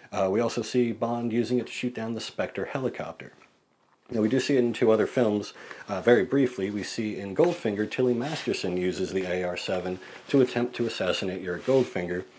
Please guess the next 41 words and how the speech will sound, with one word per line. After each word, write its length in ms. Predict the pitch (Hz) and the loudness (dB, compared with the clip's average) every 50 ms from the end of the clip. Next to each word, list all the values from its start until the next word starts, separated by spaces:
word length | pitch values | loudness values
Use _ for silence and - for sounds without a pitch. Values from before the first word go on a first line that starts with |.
| - - - | -20 -16 -6
and 120 | - 104 107 | -2 0 2
then 80 | 110 | 2
we 80 | 110 101 | 0 0
see 180 | - - 117 113 | -2 -2 -2 -2
it 80 | - | -2
very, 400 | - 90 - 113 117 117 120 120 | -4 -2 0 0 2 4 2 2
very 300 | 104 92 107 104 104 101 | 4 4 4 4 4 2
briefly, 560 | 95 87 123 127 117 - - 104 95 90 87 - - - - - - - | 2 2 2 2 2 2 0 -2 -2 -2 -4 -6 -12 -16 -18 -18 -16 -10
uh, 160 | - 92 92 92 | -4 -4 -2 -2
with 120 | 92 90 | -2 -2
George 240 | - 101 95 85 85 | 0 0 -2 0 2
Lazenby 680 | 113 123 135 120 - 98 92 85 104 101 95 95 - - - _ _ - | 4 4 4 4 2 0 -2 -2 -2 -4 -4 -8 -10 -14 -20 _ _ -6
in 200 | 98 98 95 - | -4 -2 -2 -2
On 180 | 98 95 92 92 | -4 -6 -6 -4
Her 120 | 95 110 | -4 -4
Majesty's 520 | 98 90 82 87 - - - - 95 85 - | -2 -2 -4 -4 -4 -8 -10 -10 -10 -8 -8
Secret 300 | - - 78 - 73 - | -8 -10 -10 -12 -12 -10
Service. 480 | - - 98 90 87 - - - - - - - _ - - - - - - - - - - - - - - _ - | -6 -4 -4 -4 -4 -6 -10 -12 -14 -16 -20 -20 _ -20 -20 -20 -20 -18 -18 -18 -18 -20 -20 -20 -20 -20 -12 _ 2
Now, 340 | 113 101 87 85 - - - - | 2 2 2 0 -6 -8 -12 -2
I'm 240 | - 139 151 165 170 | 4 4 4 6 6
going 200 | 139 147 143 151 | 6 4 4 4
to 60 | 147 | 2
show 180 | - - 139 127 | 2 4 4 4
you 360 | 123 120 120 117 117 123 151 113 90 92 | 6 6 4 2 0 -2 -8 -12 -12 -2
why 320 | 107 131 151 156 156 156 | 0 2 2 2 0 -2
this 240 | 139 120 120 113 - | 0 2 0 0 0
gun 180 | - 113 107 101 | -2 -2 -2 -2
is 120 | 95 - | -2 -2
so 180 | - - 92 82 | -2 -2 -2 -2
cool 400 | - - - 92 82 85 98 95 - - - - - | -4 -6 -6 -4 -4 -4 -6 -8 -10 -14 -20 -14 -6
and 100 | - 98 | -4 -4
how 280 | 101 - - 156 165 165 | -2 0 0 0 2 2
it 120 | 151 113 | 0 2
breaks 260 | 113 110 107 104 - - | 2 2 2 2 0 -4
down 320 | - 98 95 98 98 107 | -4 -4 -2 -2 -4 -4
and 160 | - - 104 | -6 -6 -6
all 180 | 104 - 104 104 | -4 -2 -2 -4
fits 280 | - - 104 - - | -2 -4 -6 -6 -4
into 160 | 104 95 85 87 | -6 -8 -8 -8
the 80 | 92 | -10
stock. 420 | - - - - 76 - - - | -10 -10 -8 -8 -10 -10 -12 -12